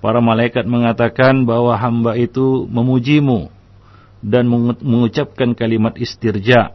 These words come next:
yaitu, "Inna lillah wa inna ilaihi raji'un." Fayaqulullahu ta'ala, maka Allah Subhanahu wa taala mengatakan, "Ubnu, ubnu li 'abdi baitan fil jannah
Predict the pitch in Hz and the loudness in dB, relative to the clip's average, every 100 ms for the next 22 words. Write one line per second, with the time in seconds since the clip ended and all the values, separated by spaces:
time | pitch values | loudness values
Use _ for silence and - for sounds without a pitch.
0 | - 101 104 113 113 104 107 104 98 101 | -8 -4 -4 -4 -4 -4 -2 -4 -4 -4
1 | 107 101 98 90 101 95 101 101 95 107 | -4 -6 -8 -6 -4 -4 -4 -4 -4 -4
2 | 107 104 127 135 110 - - - - - | -2 0 0 0 -2 -6 -20 -20 -20 -20
3 | - - - - - 139 147 170 180 165 | -20 -20 -20 -16 -2 0 2 4 4 4
4 | 151 151 143 147 143 143 143 139 135 131 | 4 2 2 0 0 2 2 2 2 0
5 | 131 123 135 139 135 131 131 131 139 135 | -2 -2 0 0 0 -2 -4 -2 0 0
6 | 131 135 131 127 127 127 117 131 131 127 | 0 -2 -2 -2 -2 -2 -2 -2 -2 -2
7 | 120 147 139 135 135 135 - 156 143 139 | 0 0 0 2 2 2 2 0 0 0
8 | 131 131 127 139 127 120 127 123 131 143 | 0 0 0 0 -2 -2 0 2 2 0
9 | 127 123 127 120 117 127 127 120 101 | 0 -4 -2 -2 0 0 2 0 -4